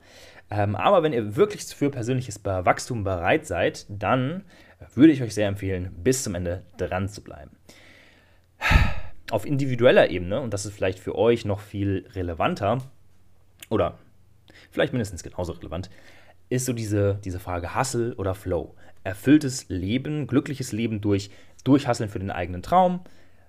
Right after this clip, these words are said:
richtig on purpose zu sein, eigenes Business aufbauen, deiner Bestimmung folgen und was Krasses erschaffen. Oder auf der anderen Seite erfülltes Leben durch, durch Flow,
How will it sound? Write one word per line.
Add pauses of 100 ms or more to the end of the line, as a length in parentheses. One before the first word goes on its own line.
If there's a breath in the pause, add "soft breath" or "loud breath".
(160 soft breath)
richtig
on
purpose
zu
sein,
eigenes
Business
aufbauen,
deiner
Bestimmung
folgen
und
was
Krasses
erschaffen. (600 soft breath)
Oder
auf
der
anderen
Seite (640)
erfülltes
Leben
durch,
durch
Flow,